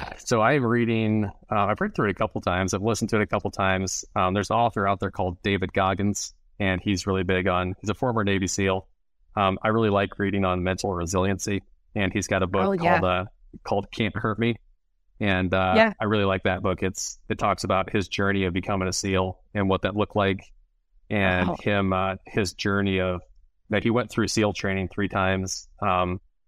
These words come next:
Speaker 1: he run, he's ran, uh, I can't remember how many ultra marathons, but he's ran four ultra marathons in five weekends. I mean, the guy is,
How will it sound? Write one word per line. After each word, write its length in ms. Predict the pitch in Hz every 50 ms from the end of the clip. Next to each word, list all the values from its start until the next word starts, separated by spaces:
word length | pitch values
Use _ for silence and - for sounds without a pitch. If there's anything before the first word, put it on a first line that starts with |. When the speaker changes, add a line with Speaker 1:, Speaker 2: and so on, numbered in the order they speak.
| _ _
Speaker 1:
he 100 | - 113 107
run, 360 | 110 107 104 104 101 95 98 - _ _ _ _ _ - -
he's 200 | - 123 107 -
ran, 380 | 107 107 107 107 104 104 98 95
uh, 300 | 90 87 87 90 90 92 - - _ _ _
I 40 | -
can't 160 | - 170 165
remember 140 | 131 104 175
how 120 | - 113
many 120 | 113 110 - -
ultra 220 | 113 110 - - 98
marathons, 560 | - 95 98 92 - 98 95 92 95 92 92
but 140 | 98 92 - -
he's 240 | - 107 92 -
ran 400 | 101 101 98 95 92 90 90 92 - - _ _ _ -
four 240 | - 123 117 110 107
ultra 220 | 110 107 - - 98
marathons 600 | 95 95 98 92 - 101 101 98 98 95 92 -
in 140 | 98 90 87
five 220 | - 98 92 87
weekends. 580 | 92 95 98 - - 104 101 101 92 - - - - - -
I 40 |
mean, 140 | 101 98 95 95
the 80 | 107
guy 220 | 101 104 101 104 101
is, 220 | 92 - -